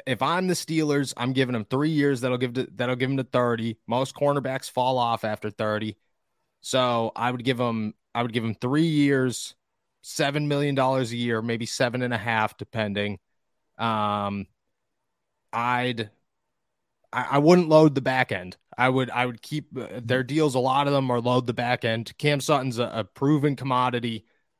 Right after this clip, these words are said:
You give him a deal, you let him, you, you pay him equally throughout the, the process. And then, you know, you set it up as the Steelers usually do, where the cap space isn't real.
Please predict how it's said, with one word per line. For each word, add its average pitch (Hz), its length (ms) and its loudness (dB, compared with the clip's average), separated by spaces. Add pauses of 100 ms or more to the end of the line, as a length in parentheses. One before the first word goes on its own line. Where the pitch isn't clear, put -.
(320)
You 120 120 -6
give 139 220 0
him 147 120 0
a 147 40 2
deal, 135 400 0
you 110 160 -4
let 120 180 -2
him, 131 280 -4
you, 117 240 -6
you 113 100 -6
pay 127 280 -4
him 139 120 0
equally 143 420 0
throughout 135 340 -2
the, 127 260 0
the 127 80 -4
process. 135 580 -2 (380)
And 151 160 2
then, 185 320 4 (140)
you 147 140 0
know, 156 80 4
you 143 200 -4
set 156 280 2
it 151 100 4
up 147 180 4
as 139 180 2
the 123 80 -6
Steelers 143 440 0
usually 131 300 -2
do, 147 200 4
where 131 140 2
the 120 60 -4
cap 139 220 0
space 139 320 -2
isn't 117 200 -4
real. 120 420 2